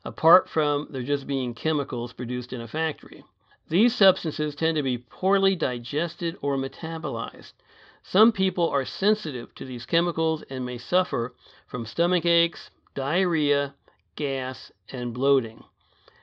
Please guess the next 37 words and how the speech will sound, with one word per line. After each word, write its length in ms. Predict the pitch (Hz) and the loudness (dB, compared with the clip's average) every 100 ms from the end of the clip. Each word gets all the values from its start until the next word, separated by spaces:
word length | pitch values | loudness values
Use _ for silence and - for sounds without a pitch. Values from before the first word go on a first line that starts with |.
| _ - | _ -2
That 160 | 226 | 0
was 120 | 214 | 0
my 220 | 156 196 214 | 2 4 2
problem 560 | - 123 117 113 131 | 2 0 0 -2 -4
in 100 | 139 | -4
the 120 | 143 | -2
early 260 | 139 135 120 | -2 -2 -4
two 180 | 117 120 | -6 -8
thousands 640 | 156 185 160 - - - | 0 2 2 -2 -18 -14
and 160 | 131 131 | -8 -4
why 220 | 139 147 | -2 -2
I 200 | 135 160 | -2 -4
had 200 | 165 160 | -2 -2
to 80 | 131 | -4
ditch 360 | 131 131 - - | -6 -6 -6 -6
chewing 360 | 196 190 143 | 0 0 0
gum 260 | 117 110 117 | -2 -6 -8
for 120 | 131 | -8
thirteen 540 | 151 131 120 123 117 | -4 -4 -4 -6 -4
years. 400 | 135 139 104 - - _ _ - - - - | -4 -4 -6 -14 -20 _ _ -20 -20 -14 -6
If 180 | 143 | -2
you're 160 | 175 180 | 4 4
a 60 | 139 | 4
chewing 400 | - 240 233 151 | 2 4 6 4
gum 180 | 127 120 | 2 -2
freak 340 | 127 120 120 | -4 -4 -4
and 100 | 135 | -2
have 200 | 143 139 | -2 -2
a 60 | 117 | -2
sensitive 480 | 156 151 139 117 | -2 -2 -4 -8
stomach, 460 | - 190 196 185 - _ _ _ _ _ | -2 0 2 0 -4 _ _ _ _ _
watch 300 | 165 180 190 - | 0 0 0 -2
out 340 | 147 143 - _ | 0 0 -2 _
for 180 | - 147 | -8 -4
those 240 | 139 135 | -2 -2
sugar 500 | 135 - 131 123 127 - | -4 -2 -2 -2 -4 -6
alcohols. 800 | 147 135 123 117 110 - - | -4 -4 -4 -8 -10 -14 -20